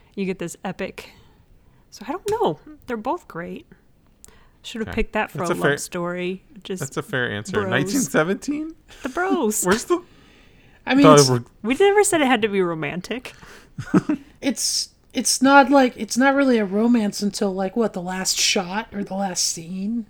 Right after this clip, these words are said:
Speaker 1: Yeah, I don't,
Speaker 2: It'd be
Speaker 1: I need
Speaker 2: as
Speaker 1: to
Speaker 2: good
Speaker 1: watch
Speaker 2: as
Speaker 1: that
Speaker 2: pick
Speaker 1: again.
Speaker 2: as The Village, maybe.
Speaker 1: Yeah.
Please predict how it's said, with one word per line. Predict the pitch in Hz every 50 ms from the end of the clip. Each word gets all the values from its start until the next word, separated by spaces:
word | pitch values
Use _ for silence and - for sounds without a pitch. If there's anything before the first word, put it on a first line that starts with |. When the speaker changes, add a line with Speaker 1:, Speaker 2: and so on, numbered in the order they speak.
| -
Speaker 1:
Yeah, | - 214 208
I | 196
don't, | 185 -
Speaker 2:
It'd | -
be | 135
Speaker 1:
I | 131
need | 127
Speaker 2:
as | 120
Speaker 1:
to | - -
Speaker 2:
good | 131 127
Speaker 1:
watch | 127
Speaker 2:
as | 123 - -
Speaker 1:
that | -
Speaker 2:
pick | - 139 135 151
Speaker 1:
again. | 151 120
Speaker 2:
as | 113 104 -
The | - 113
Village, | 92 101 98 101 101 95 92 90 87 - -
maybe. | 90 85 85 90 90 90 104 - _ - - - - - - - - - -
Speaker 1:
Yeah. | 190 196 156 170 190